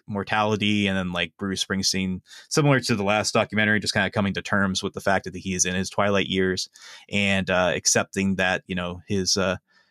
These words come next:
his years are f-, fading away and that he may, you know, for all he knows, this might be the last album. I would hope not,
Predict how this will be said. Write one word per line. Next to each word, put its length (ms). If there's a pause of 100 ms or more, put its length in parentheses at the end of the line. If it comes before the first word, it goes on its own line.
(240)
his 240
years 380
are 120
f-, 280
fading 280
away 280
and 100
that 120
he 140
may, 300
you 100
know, 260
for 140
all 120
he 120
knows, 220
this 180
might 140
be 80
the 60
last 240
album. 420
I 140
would 140
hope 160
not, 280